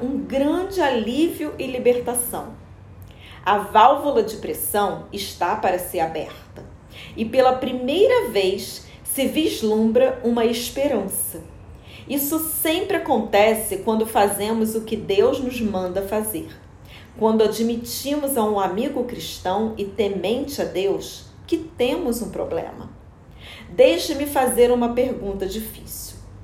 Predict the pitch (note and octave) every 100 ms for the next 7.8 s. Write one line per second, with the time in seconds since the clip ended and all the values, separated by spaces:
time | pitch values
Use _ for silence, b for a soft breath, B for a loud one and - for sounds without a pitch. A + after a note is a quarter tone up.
0 | B B B - D5+ E5 E5 C#5 B4+ G#4
1 | - - D4+ G#4 G4+ A4 A4+ - C#4 D#4+
2 | E4 - - C4+ B3+ C#4 B3+ G3+ G3 F#3+
3 | F3+ F3+ - F3+ F3 E3 D3+ - - -
4 | - - - - - - - C#4 - -
5 | - - - D4 F4 A#4 D4+ B3 B3+ C4
6 | - C4 A3+ G#3+ A3+ A3 F#3 F#3 B B
7 | - G#3+ - G3 F#3 D#3+ - -